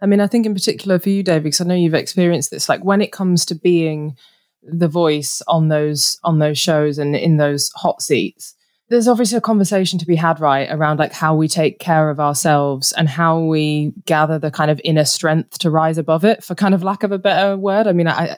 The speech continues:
uh, phrase. I think what you're describing there is, is brilliant and definitely the right approach. And how do we resource ourselves to be able to hear things which are often kind of direct threats to our own humanity or existence and take the high road?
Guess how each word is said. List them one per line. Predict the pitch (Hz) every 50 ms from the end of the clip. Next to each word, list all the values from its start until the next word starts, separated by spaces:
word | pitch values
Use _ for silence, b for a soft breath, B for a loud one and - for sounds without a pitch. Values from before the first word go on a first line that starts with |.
| - -
uh, | 170 165 156 -
phrase. | - - 180 175 190 190
I | 190 180
think | - 190 147 98 151
what | 175 175 139
you're | 170 170
describing | 160 170 - - 180 170 160 156 160 156
there | 151 147 147
is, | 143 143 143 B B B B B B B _
is | - 180 156 135
brilliant | - 175 180 170 165 160 156 -
and | 156 147
definitely | 165 160 - 185 - 160 151
the | 156
right | 151 156 151 151 117
approach. | 139 - _ - 196 180 160 156 123 - - - - - - -
And | 175 185 185 180 180 180 160
how | 185 185 180 180
do | 175 175
we | 160 160 160
resource | 165 180 185 175 - 170 156 143 -
ourselves | 156 147 147 - - 151 147 147 139 -
to | - 151
be | 160 160
able | 156 156 147 147
to | - -
hear | 151 - 185 170 165 165 160
things | - - 151 151 139
which | 151 113 - -
are | -
often | 151 151 - - 160 165 151
kind | - 160 151
of | 143 -
direct | 160 147 151 151 147 - - -
threats | - - 160 - - - -
to | 160 151
our | 147 147 151 143
own | 147 147
humanity | 143 156 151 151 151 156 170 - 214 208
or | 190 180
existence | 165 143 156 156 - - - 175 214 220 - - b b b b b b b b _ -
and | 175 165 160 156 156 151 151 143 - -
take | - - 160 143 -
the | 147
high | 139 143 143 139
road? | 139 131 - 131 135 151